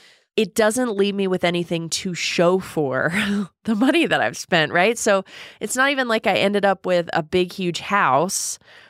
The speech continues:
you know, an asset or a bunch of T Vs and cars and stuff that once I realized what I had done, I could at least sell it and recoup some of the money, right? No, I, I literally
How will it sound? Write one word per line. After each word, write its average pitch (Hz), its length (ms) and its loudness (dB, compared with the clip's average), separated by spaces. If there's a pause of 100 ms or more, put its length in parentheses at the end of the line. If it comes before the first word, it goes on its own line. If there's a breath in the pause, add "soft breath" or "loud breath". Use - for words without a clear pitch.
(300 loud breath)
you 202 120 2
know, 165 180 4
an 147 100 4
asset 160 800 2
or 160 380 2
a 147 100 4
bunch 170 320 0
of 156 160 -2
T 196 260 -2
Vs 180 280 -2
and 147 100 0
cars 180 420 2
and 170 140 -4
stuff 143 360 0
that 131 300 0
once 165 320 -2
I 165 60 4
realized 160 320 4
what 160 80 -2
I 151 80 4
had 147 140 0
done, 160 180 4
I 156 80 2
could 156 140 -4
at 107 80 -2
least 165 240 -2
sell 160 240 4
it 160 80 4
and 147 100 -10
recoup 151 340 -8
some 175 280 0
of 156 40 0
the 135 60 -4
money, 135 280 -4
right? 151 260 0
No, 220 180 2
I, 180 260 2
I 185 120 2
literally 202 760 0